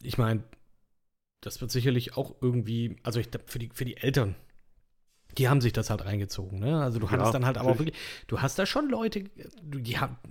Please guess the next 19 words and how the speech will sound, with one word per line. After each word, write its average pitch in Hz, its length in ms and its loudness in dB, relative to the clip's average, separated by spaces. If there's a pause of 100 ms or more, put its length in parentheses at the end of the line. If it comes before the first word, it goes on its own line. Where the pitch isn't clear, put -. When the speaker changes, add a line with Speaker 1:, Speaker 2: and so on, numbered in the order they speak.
Speaker 1:
also 117 180 0
du 101 160 -2
hattest 131 220 0
schon 190 160 4
Star - 320 0
Power - 400 4
dahinter, 104 420 -2
ne? 156 160 0
Also 127 220 2
es - 80 6
Speaker 2:
Ja, - 60 4
Speaker 1:
war 131 120 4
jetzt 127 160 0
nicht 147 140 0
Speaker 2:
ja, - 60 2
Speaker 1:
nur 165 100 8
Speaker 2:
ja. 113 80 6
Speaker 1:
irgendwie 143 320 6
ein, 117 240 0